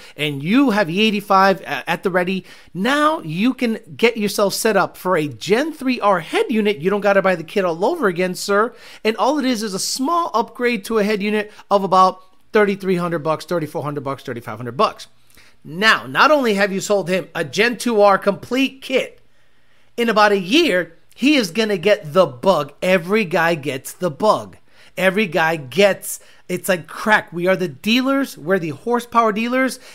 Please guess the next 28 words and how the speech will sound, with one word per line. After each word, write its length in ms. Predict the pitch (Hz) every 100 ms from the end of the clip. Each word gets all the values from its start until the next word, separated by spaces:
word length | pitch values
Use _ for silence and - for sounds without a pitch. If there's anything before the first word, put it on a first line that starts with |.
| -
and 280 | 190 180 143
we 200 | 190 214
serve 380 | 202 - 202 175
the 100 | 190
customers 680 | - 226 220 185 156 120 -
on 160 | 165
the 80 | 160
block. 340 | 156 220 143 -
You 80 |
know 80 | 160
what 80 | 175
I'm 80 | 170
saying? 300 | 208 214 226 - - -
So, 500 | - 302 240 214 - _ - - - 190
after 180 | 196
about 220 | 208 196 190
a 60 |
year, 340 | 196 320 339 - -
they've 220 | 214 247
already 360 | 240 226 392
gone 280 | 277 196 180
through 100 | 190
the 100 | 180
pulley 360 | 156 190 175 180
setup. 340 | - 165 208
They've 160 | 185 165
already 320 | 170 185 185
gone 360 | 160 170 165